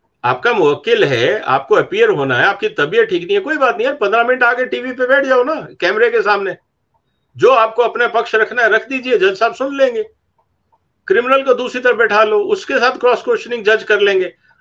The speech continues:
Unfortunately, judges क्या है, to hundred percent they are dependent on lawyer। ये कानून के हिसाब से गलत है, क्योंकि कानून में इस बात का प्रावधान है कि judge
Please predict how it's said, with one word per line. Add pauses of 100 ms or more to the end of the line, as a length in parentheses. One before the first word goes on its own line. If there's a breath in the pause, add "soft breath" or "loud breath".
(140)
Unfortunately,
judges
क्या
है,
to
hundred
percent
they
are
dependent
on
lawyer। (840)
ये (120)
कानून
के
हिसाब
से
गलत
है, (920)
क्योंकि
कानून
में
इस
बात
का
प्रावधान
है
कि
judge